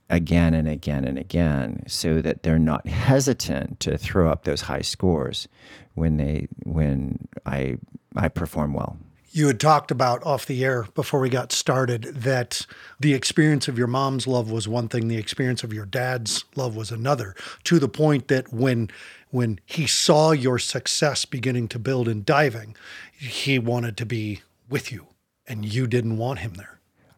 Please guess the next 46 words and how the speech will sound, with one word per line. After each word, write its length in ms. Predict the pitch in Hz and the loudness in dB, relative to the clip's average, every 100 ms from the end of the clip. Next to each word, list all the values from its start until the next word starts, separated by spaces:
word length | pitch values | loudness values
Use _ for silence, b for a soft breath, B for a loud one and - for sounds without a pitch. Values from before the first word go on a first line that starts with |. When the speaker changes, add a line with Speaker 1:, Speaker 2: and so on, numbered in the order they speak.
| - | 4
Speaker 1:
Um, 280 | 95 92 87 | 6 6 6
I, 240 | 101 104 - | 4 4 4
I 120 | 104 | 2
wanted 380 | 98 113 147 156 | 4 6 6 4
him 180 | 127 101 | 4 4
there 180 | 87 85 | 4 4
at 80 | 80 | 2
the 80 | - | -2
competitions, 640 | 95 - - 87 85 78 | -4 -4 -2 0 0 0
but 100 | 104 | 2
he 100 | 135 | 4
got 200 | 165 139 | 4 4
so 300 | - 117 104 | 2 4 6
involved. 440 | 95 87 87 85 - | 6 6 4 2 2
I 60 | 82 | 2
mean, 180 | 80 | 4
there 140 | 78 82 | 6 4
was 160 | 80 | 4
one 180 | 92 90 | 2 0
time 380 | 82 85 80 78 | 0 0 0 0
I 80 | 78 | 0
was 180 | 78 90 | 0 2
learning 300 | 92 90 85 | 4 4 2
a 40 | |
back 280 | 82 85 87 | 0 0 0
one 80 | 82 | -2
and 80 | |
a 40 | 82 | -2
half 200 | 78 - | -6 -4
pike 360 | 71 73 76 | -2 -2 -2
and 360 | 76 73 - - B B B | -4 -4 -4 -10 B B B
I 140 | - 87 | 0 2
was 100 | 87 | 2
just 220 | 87 - | -2 -4
too 140 | - | -6
scared. 540 | 78 - 95 98 67 - - - - | -6 0 4 4 2 -4 -12 -12 -2
And 920 | 82 80 80 80 78 78 - - - - | 2 4 4 2 2 0 -2 -2 -4 -6
my 180 | 80 | -6
coach 260 | - - - | -4 -2 -2
said, 220 | - 78 | 0 0
"Okay, 320 | - 87 85 78 | 2 2 2 2
we'll, 340 | 78 73 90 - 127 | 2 2 -2 -10 -12
we'll 180 | - 76 | -6 -6
try 200 | - 80 | 0 2
again 260 | 73 80 78 | 4 2 2
tomorrow." 420 | 101 113 71 | 4 4 4